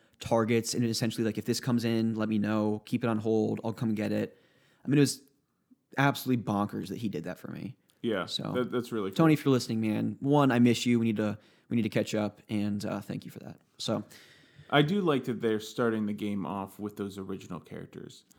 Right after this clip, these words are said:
Speaker 1: That, that was another cool
Speaker 2: I,
Speaker 1: thing.
Speaker 2: I
Speaker 1: I think
Speaker 2: thought that
Speaker 1: that's
Speaker 2: was
Speaker 1: awesome.
Speaker 2: really cool.
Speaker 1: Because it's so exciting. I, it, there's very few things that compare to the excitement of when you perform some action or kill someone in the game, and it's like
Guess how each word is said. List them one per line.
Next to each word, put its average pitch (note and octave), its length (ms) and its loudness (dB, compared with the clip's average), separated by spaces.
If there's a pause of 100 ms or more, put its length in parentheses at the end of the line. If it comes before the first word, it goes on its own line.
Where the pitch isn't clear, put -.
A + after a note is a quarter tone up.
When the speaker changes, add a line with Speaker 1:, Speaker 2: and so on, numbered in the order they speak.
(100)
Speaker 1:
That, E3 320 4
that E3+ 140 4
was G#3 100 2
another A#3 220 6
cool D3 100 8
Speaker 2:
I, E3+ 120 10
Speaker 1:
thing. F2+ 380 -2
Speaker 2:
I C#3+ 120 6
Speaker 1:
I - 20 6
think F3+ 120 6
Speaker 2:
thought E3+ 40 4
that F3 80 8
Speaker 1:
that's C#3 100 6
Speaker 2:
was A#2+ 100 0
Speaker 1:
awesome. C3+ 340 4
Speaker 2:
really A2 260 2
cool. F2 360 -8 (220)
Speaker 1:
Because F3+ 540 6
it's F#3+ 180 6
so G3+ 260 4
exciting. C#3+ 760 4 (1040)
I, D3+ 60 2
it, D#3+ 420 4
there's D#3+ 180 10
very F3 240 6
few E3 160 2
things C#3+ 280 4
that B2+ 80 2
compare A#2 580 2
to A2 140 -8
the A#2+ 100 6
excitement A2+ 480 4
of G#2 280 0 (380)
when A#2 320 6
you A#2+ 140 4
perform C#3+ 480 8
some C3+ 320 6
action A2+ 580 2
or G#2+ 120 2
kill A2+ 220 2
someone A2 440 2
in G#2+ 80 2
the A2 80 0
game, G#2+ 420 2
and A2 100 0
it's G#2 200 -2
like A2 200 0